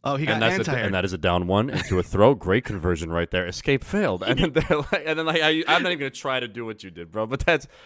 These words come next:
Speaker 1: It's
Speaker 2: it's
Speaker 1: like, dude.
Speaker 2: two different si-, like, it's the same coin, two completely different sides, both requiring a lot of mental knowledge and, like, energy. But jeez, man, those guys are a different breed of whatever the hell this commentary thing is. They gotta be. <laughs>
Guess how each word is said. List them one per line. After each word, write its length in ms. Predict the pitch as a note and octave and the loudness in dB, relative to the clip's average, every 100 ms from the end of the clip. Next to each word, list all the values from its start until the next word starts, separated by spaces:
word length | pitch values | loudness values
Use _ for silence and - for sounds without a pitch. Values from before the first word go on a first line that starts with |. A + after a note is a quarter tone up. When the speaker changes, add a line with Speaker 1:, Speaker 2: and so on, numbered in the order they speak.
| - | -8
Speaker 1:
It's 140 | - | -2
Speaker 2:
it's 160 | C#3+ - | 0 0
Speaker 1:
like, 0 | - - | -8 -12
dude. 160 | - F#3 | -6 -2
Speaker 2:
two 200 | G3 G#3 | -2 -2
different 640 | C3 D#3+ - F3 E3+ D3+ _ _ | 0 0 2 -2 -2 -6 _ _
si-, 180 | - C#3+ B2+ | -2 2 2
like, 220 | A#2+ A#2+ A#2+ | 2 0 -2
it's 120 | - | -10
the 60 | |
same 300 | A#2+ F3+ G3+ | -4 0 0
coin, 420 | F#3+ E3+ C#3 B2 A2+ _ | -2 -2 0 -2 -8 _
two 140 | - C3+ | -8 -6
completely 320 | C3 B2+ A#2+ | -6 -4 -4
different 300 | A2+ A2+ G#2+ | -4 -6 -4
sides, 200 | G#2 F#2+ | -2 -4
both 360 | F2+ D3+ G#3 G#3+ | 2 2 2 0
requiring 720 | F#3 - D3 C#3 C3 B2+ C3 _ _ _ - | -4 0 2 2 2 -2 -6 _ _ _ -2
a 20 | |
lot 180 | A2+ B2 | 2 2
of 280 | A#2+ A2 A2 | 0 -4 -4
mental 340 | B2 A#2+ B2 | -2 -2 -2
knowledge 420 | A2+ G2+ F#2+ F2+ G2+ | 0 0 -2 -4 -6
and, 100 | G2 | -4
like, 140 | F#2+ | -4
energy. 340 | G#2+ G2+ F2+ | -4 -4 -6
But 220 | D#2 E2+ - | -6 -8 -8
jeez, 400 | - A2 F2 E2 | -10 -8 -8 -6
man, 160 | E2+ | -6
those 160 | G2 G#2 | -4 -2
guys 200 | G#2 F2+ | -4 -2
are 160 | E2+ | -4
a 60 | E2+ | -6
different 480 | D#2+ A#2+ B2 A#2+ E2+ | -8 -8 -6 -6 -8
breed 320 | G2 G#2 F#2 | -8 -6 -6
of 260 | E2+ E2 - _ _ _ | -6 -8 -14 _ _ _
whatever 320 | - G#2+ G#2 G2 | -2 2 2 0
the 80 | |
hell 180 | G2+ F#2+ | 0 0
this 140 | F2 - | -2 -4
commentary 540 | F#2+ F2 E2+ E2 D#2+ | -4 -4 -4 -6 -6
thing 180 | - E2 | -6 -10
is. 180 | D2+ C#2+ | -8 -6
They 100 | F2+ | -2
gotta 240 | F2+ E2+ | -2 -2
be. 500 | D#2 A#2+ - C3+ C3+ | -2 -6 -6 -12 -12
<laughs> 40 | _ | _